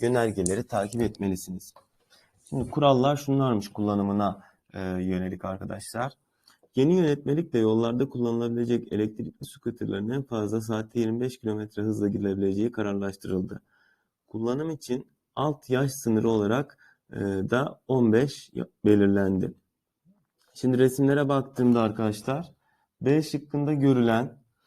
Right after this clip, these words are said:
e, çocuk belli ki on beş yaşından, e, daha küçük. O zaman on beş, e, yaşından küçük olduğu için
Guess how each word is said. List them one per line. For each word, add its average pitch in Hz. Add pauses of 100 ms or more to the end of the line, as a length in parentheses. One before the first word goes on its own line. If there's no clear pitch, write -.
(440)
e, 98
çocuk 139
belli 131
ki 156 (720)
on 151
beş 139
yaşından, 123 (400)
e, - (540)
daha 120
küçük. 139
O 131
zaman 120 (500)
on 131
beş, 110
e, 101
yaşından 104
küçük -
olduğu 113
için -